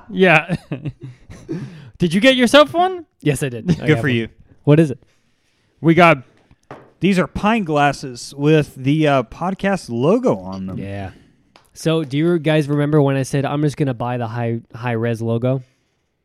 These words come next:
Speaker 2: That was what it was
Speaker 3: That
Speaker 2: for.
Speaker 3: was, that was why.
Speaker 1: Yeah. Good move.
Speaker 3: Had to do it.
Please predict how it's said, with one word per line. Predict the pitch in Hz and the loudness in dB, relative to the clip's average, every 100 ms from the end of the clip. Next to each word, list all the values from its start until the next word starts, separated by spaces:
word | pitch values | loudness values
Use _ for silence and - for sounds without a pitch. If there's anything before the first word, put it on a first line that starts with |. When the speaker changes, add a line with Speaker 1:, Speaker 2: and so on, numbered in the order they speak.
| _ | _
Speaker 2:
That | 117 110 | -10 -8
was | 107 104 | -6 -6
what | 104 | -6
it | |
was | 107 | -6
Speaker 3:
That | 110 107 | -4 -2
Speaker 2:
for. | |
Speaker 3:
was, | 107 107 - | -2 -4 -8
that | 107 | -8
was | 104 98 | -6 -8
why. | 98 98 - _ _ _ - | -10 -12 -14 _ _ _ -8
Speaker 1:
Yeah. | 110 95 _ _ _ _ 113 | -6 -6 _ _ _ _ -6
Good | 113 | -4
move. | 107 98 - _ _ _ _ _ _ _ _ _ | -2 -6 -10 _ _ _ _ _ _ _ _ _
Speaker 3:
Had | 131 110 | -8 -6
to | 104 | -8
do | 101 | -10
it. | 95 | -12